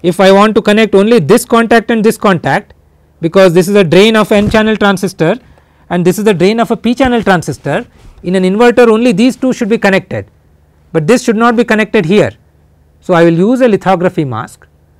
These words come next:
I will protect this region, open this region, open this region, etch out aluminum here, etch out aluminum here, and I have connected the drain of N channel and drain of P channel together to form the output of the inverter,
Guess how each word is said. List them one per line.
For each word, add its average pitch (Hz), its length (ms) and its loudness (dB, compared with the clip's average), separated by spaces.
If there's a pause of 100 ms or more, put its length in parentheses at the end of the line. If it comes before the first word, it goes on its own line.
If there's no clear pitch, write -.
(200)
I 160 80 -6
will 180 140 2
protect 190 400 0
this 233 220 0
region, 175 400 -2 (480)
open 240 300 -2
this 240 180 0
region, 208 320 0
open 220 280 -4
this 220 200 -4
region, 180 360 -2 (300)
etch - 200 -4
out 262 180 4
aluminum 233 420 0
here, 156 320 -4 (460)
etch 160 180 -6
out 240 160 2
aluminum 220 420 -2
here, 151 320 -2 (540)
and 175 140 -2
I 185 60 4
have 190 120 2
connected 214 420 0
the 220 80 2
drain 190 340 0
of 214 120 -4
N 196 200 -2
channel 214 360 -2
and 180 160 -2
drain 185 180 2
of 208 160 -6
P 202 120 -4
channel 185 320 -2
together 160 500 -2 (380)
to - 80 -6
form 180 340 0
the 170 80 0
output 160 340 -4
of 190 80 -4
the 165 80 0
inverter, 127 480 -6